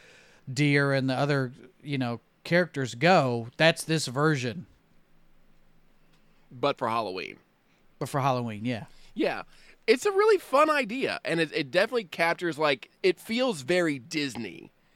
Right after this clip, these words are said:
Speaker 2: as it
Speaker 1: Mm-hmm.
Speaker 2: should. And
Speaker 1: Whimsical.
Speaker 2: yeah, this is like, if Nightmare Before Christmas, if that Halloween Town is too scary for you,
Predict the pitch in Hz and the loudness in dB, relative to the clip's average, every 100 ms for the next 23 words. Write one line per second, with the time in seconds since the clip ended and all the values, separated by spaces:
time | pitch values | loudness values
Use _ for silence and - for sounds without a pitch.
0 | - 147 143 143 - 175 180 240 - _ | -2 2 2 0 -2 2 4 2 0 _
1 | _ - - - 190 196 202 165 147 - | _ -20 -20 -4 4 6 6 4 0 -2
2 | 135 110 - _ - 165 135 143 131 165 | -4 -4 -10 _ -12 2 6 6 2 0
3 | 277 359 349 285 262 220 - - _ - | 0 2 0 2 4 4 0 -8 _ 0
4 | 180 170 - - 170 247 349 311 233 240 | 2 2 0 -8 0 2 0 -6 0 0
5 | - - - 139 - 143 190 220 226 220 | 2 0 2 -2 -4 2 2 2 0 0
6 | 196 196 190 185 143 - - 185 - - | -2 -2 -2 0 0 -4 -10 -8 -8 -8
7 | 120 147 190 - 226 247 254 262 | -4 -4 -6 0 0 2 0 -4